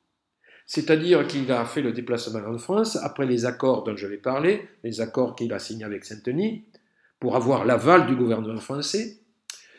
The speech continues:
Mais on va l'abuser, c'est-à-dire que on va le faire patienter pendant très longtemps,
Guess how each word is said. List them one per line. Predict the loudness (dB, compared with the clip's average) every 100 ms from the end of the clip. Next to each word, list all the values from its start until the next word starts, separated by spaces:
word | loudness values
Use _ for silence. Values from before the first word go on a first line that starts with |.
| -20 -20 -20 -20 -20 _ 2
Mais | 10 10 10 4
on | 4
va | 8 8 8 6 4
l'abuser, | 2 2 0 4 4
c'est-à-dire | 4 0 0 0 2 4 4 6
que | 10 10 10 4
on | -4 -2
va | 2 4 6 6
le | 2
faire | 0 -2 -2
patienter | -4 -4 -4 2 6 6 4
pendant | 2 -2 -4
très | -6 -10
longtemps, | -8 -4 2 4 4 0